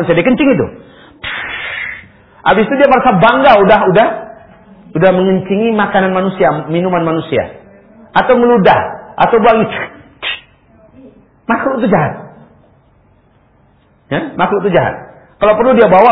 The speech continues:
bibit-bibit kuman, penyakit, virus atau apa, diserakkannya di makanan kita. Nah, emang jahat tuh makhluk. Makanya sekali lagi Bapak Ibu, dia musuh kita, musuh yang nyata. Jangan pernah berbaik sangka dengan jin, dengan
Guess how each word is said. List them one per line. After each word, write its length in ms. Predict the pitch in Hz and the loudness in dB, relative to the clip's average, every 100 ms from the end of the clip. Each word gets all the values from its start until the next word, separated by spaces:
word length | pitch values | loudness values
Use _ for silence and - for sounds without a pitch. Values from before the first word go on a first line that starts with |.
| 208 | 2
bibit-bibit 400 | 190 185 196 208 | 0 0 0 0
kuman, 320 | 180 196 214 | 0 2 0
penyakit, 400 | 190 180 175 - | -2 -2 -2 -2
virus 240 | 185 208 175 | 2 2 4
atau 160 | 185 - | 2 4
apa, 320 | 208 269 - | 2 0 -2
diserakkannya 640 | 165 220 208 196 214 190 | 0 2 2 2 2 2
di 80 | 170 | 0
makanan 320 | 165 156 139 | 0 0 -2
kita. 220 | 127 101 82 - _ _ _ _ _ _ _ _ _ - | -2 -4 -8 -14 _ _ _ _ _ _ _ _ _ -4
Nah, 60 | 226 | -2
emang 240 | 247 247 196 | 0 0 2
jahat 320 | 208 170 139 | 2 0 -2
tuh 80 | 127 | -6
makhluk. 400 | 110 95 - - _ _ _ _ _ _ _ _ _ 156 | -6 -8 -14 -16 _ _ _ _ _ _ _ _ _ -2
Makanya 240 | 156 190 | 0 0
sekali 160 | 190 170 | 0 0
lagi 80 | 165 | 2
Bapak 200 | 160 165 147 | 2 0 0
Ibu, 100 | 165 | 0
dia 160 | 180 147 | 0 2
musuh 480 | 226 277 226 - - | 0 0 -2 -2 -6
kita, 240 | 175 104 - - - _ _ | -4 -4 -4 -14 -20 _ _
musuh 320 | 202 202 190 | -4 0 0
yang 160 | 165 156 | 0 0
nyata. 520 | 160 170 165 113 - _ _ 139 | -2 -4 -6 -8 -18 _ _ -2
Jangan 160 | 175 | 0
pernah 200 | 175 165 | 0 -2
berbaik 280 | 151 147 143 | -2 -2 -4
sangka 400 | 156 135 - 131 | -6 -6 -2 -2
dengan 240 | 127 120 104 | -2 -6 -8
jin, 240 | 110 80 - _ _ _ _ | -10 -12 -20 _ _ _ _
dengan 240 | - 156 | -4 -2